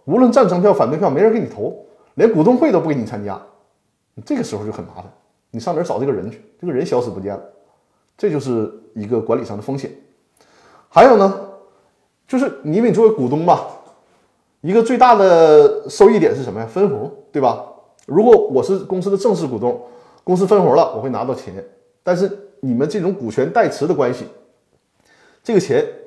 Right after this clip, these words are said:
就得倒一手，对吧？就是说，刚才有提到啊，这个显名股东是李四儿，隐名股东是张三儿。公司分红的时候，你人家那个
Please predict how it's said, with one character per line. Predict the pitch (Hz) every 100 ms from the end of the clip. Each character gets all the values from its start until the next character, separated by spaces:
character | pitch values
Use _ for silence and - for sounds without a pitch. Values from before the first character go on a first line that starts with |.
| _ _ _ _ _
就 | 208
得 | 190
倒 | 143 -
一 | 135
手， | 147 - _ _ _ _ _ _ _ _ -
对 | -
吧？ | - - - - _ _ _ _ _
就 | 175
是 | 180
说， | 190 - - - _ _ _ _ -
刚 | 190
才 | 208
有 |
提 | 170
到 | 196
啊， | 180 175
这 | 196
个 | 180 165 151 139 131
显 | - 135
名 | 185
股 | 160
东 | 131 147
是 |
李 | 147
四 | 101 196
儿， | - - _ _ _ _ _ _ _ _ _ _ _ _ _ _ _ _ _ _
隐 | 139 151
名 | 214
股 | 165
东 | 127 151
是 |
张 | 160
三 | 156 151
儿。 | - - _ _ _ _ _ _
公 | 233 247
司 | 240 233
分 | 247 247
红 | 151 226
的 |
时 | -
候， | 117 117 - - _ _ _ _ _ _ _ -
你 | 135 139
人 | 147 214
家 |
那 | 226
个 | 208